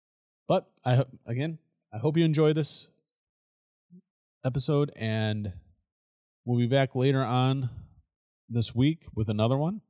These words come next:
Um, I'm gonna do some more research on everything that's really going on over, over in the Middle East, and hopefully I'll, I'll bring a part two to this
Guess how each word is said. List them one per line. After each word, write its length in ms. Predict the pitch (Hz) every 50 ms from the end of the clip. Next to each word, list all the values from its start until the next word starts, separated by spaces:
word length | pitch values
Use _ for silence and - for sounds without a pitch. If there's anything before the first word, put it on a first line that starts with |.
| _ _ _ _ _ _ _ _ _ _ _ _ -
Um, 200 | - 104 107 104
I'm 120 | 107 107 107
gonna 120 | 107 107
do 140 | 101 113 110
some 140 | - - 113
more 100 | 113 110
research 380 | 110 110 110 - 127 110 -
on 500 | 90 107 110 110 107 110 110 110 104 98 - _ _ _ _ _ _ _ _ _ _ _ _ _ - - - _ _ _ _ _ _ _ _ _ _ _ _ 127 123 - _ _ _ -
everything 280 | 117 120 120 110 120
that's 200 | 117 117 107 -
really 240 | 107 110 107 107 107
going 280 | 98 104 104 104 101 98
on 160 | 101 98 98
over, 400 | 98 95 95 98 98 98 95 - _ _ _ _ _ _ _ _ _ _ _ _ _ _
over 140 | 117 120 123
in 60 | 123
the 60 | 117
Middle 240 | 120 120 117 117 113
East, 300 | 113 110 110 - - - -
and 160 | 98 98 95
hopefully 280 | 101 104 - - 107 98
I'll, 200 | 98 95 87 92 98 - _ _ _ _ _ -
I'll 80 | 95
bring 380 | 92 95 110 110 107 104 101 101 113 - - _ _ _ _
a 60 | - 107
part 300 | - - 120 107 - -
two 240 | - - 117 110
to 160 | 104 - - -
this 440 | - 90 90 95 - - - - -